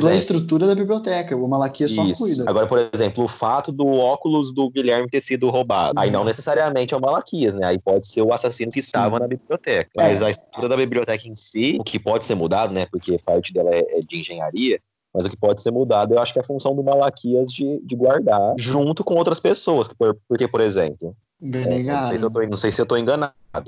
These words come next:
Speaker 2: mas, por exemplo, o Severino é o que cuida da, das ervas ali. Então, ele
Speaker 1: Uhum.
Speaker 2: sabe qual que é a erva que é a,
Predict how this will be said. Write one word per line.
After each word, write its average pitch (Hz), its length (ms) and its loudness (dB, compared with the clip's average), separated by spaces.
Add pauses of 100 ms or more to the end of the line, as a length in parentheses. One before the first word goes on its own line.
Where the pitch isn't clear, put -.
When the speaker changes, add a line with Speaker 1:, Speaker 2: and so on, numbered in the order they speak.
(180)
Speaker 2:
mas, 92 100 -8
por 104 120 2
exemplo, 87 360 -4
o 95 100 -2
Severino 107 520 0
é 127 40 2
o 127 60 0
que 127 160 -6
cuida 117 400 -2
da, 113 380 2
das 104 260 0
ervas 98 340 2
ali. 92 200 0
Então, 139 160 2
ele 165 100 2
Speaker 1:
Uhum. 190 40 -2
Speaker 2:
sabe 170 340 -2
qual 110 140 -2
que 113 100 -2
é - 40 0
a 92 40 0
erva 90 340 2
que 98 220 0
é 90 120 4
a, 80 460 2